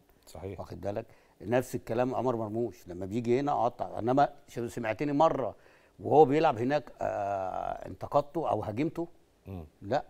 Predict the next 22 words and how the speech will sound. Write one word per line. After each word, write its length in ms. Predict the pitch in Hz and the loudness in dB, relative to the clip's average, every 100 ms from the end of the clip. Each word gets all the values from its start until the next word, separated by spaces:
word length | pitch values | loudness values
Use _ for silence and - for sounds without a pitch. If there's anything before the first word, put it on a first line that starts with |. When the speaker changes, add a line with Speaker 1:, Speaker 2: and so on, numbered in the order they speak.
| - | -10
Speaker 2:
أنا 180 | 113 | -8
م-، 80 | 123 | -8
يعني 560 | 117 110 113 110 107 113 | -8 -10 -8 -4 -4 -2
ده، 200 | 123 - | -4 -4
دولت 320 | 107 160 170 | 2 6 6
بره 480 | 110 151 180 185 - - _ - | 6 2 4 2 0 -10 _ -14
حاجة. 480 | - 117 131 98 87 - _ _ 107 | 4 6 6 0 -10 -14 _ _ -12
Speaker 1:
مم. 220 | 95 76 | -10 -10
Speaker 2:
واخد 260 | 90 90 90 | -10 -10 -6
بالك؟ 160 | 120 | -6
إنما 300 | - 107 143 | -4 0 4
Speaker 1:
قصدك 140 | 135 - | 4 4
Speaker 2:
هنا 140 | 180 | 2
Speaker 1:
مع 60 | 110 | 2
المنتخب 520 | 107 95 107 82 73 | 0 0 0 0 -10
يعني. 140 | 71 - _ - | -16 -20 _ -8
Speaker 2:
ب-، 240 | 117 - | -8 -4
بالظبط، 440 | 120 104 190 165 147 | -4 4 2 4 0
هنا 200 | 185 185 | 2 4
بقى 200 | 190 170 | 4 4
لأن 220 | 170 165 | 2 2
أنت 320 | 190 - 160 | 2 0 -2